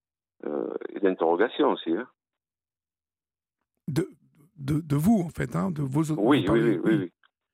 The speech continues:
Speaker 1: oui. Oui.
Speaker 2: C'est-à-dire, ces interrogations, elles tournent autour de quoi ? De ce que vous allez devenir une fois que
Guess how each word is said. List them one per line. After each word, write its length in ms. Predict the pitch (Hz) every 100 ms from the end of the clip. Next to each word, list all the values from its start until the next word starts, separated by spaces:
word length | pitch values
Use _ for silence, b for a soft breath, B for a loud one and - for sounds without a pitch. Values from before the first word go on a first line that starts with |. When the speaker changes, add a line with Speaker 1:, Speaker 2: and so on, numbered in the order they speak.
| _ _ -
Speaker 1:
oui. 60 | 113 -
Oui. 100 | _ _ _ _ _ _ _ _ _
Speaker 2:
C'est-à-dire, 600 | - 175 175 156 147 135 _ _ _ _ _
ces 180 | 156
interrogations, 600 | 151 151 156 156 156 -
elles 100 | 170 143
tournent 180 | 151
autour 240 | 147 - 147
de 80 | 143
quoi ? 340 | - 151 135 139
De 80 | 147
ce 80 |
que 100 | -
vous 140 | 139 139
allez 160 | 143
devenir 580 | 143 156 147 170 202 214 -
une 140 | 147
fois 260 | - 160 156
que 260 | - 139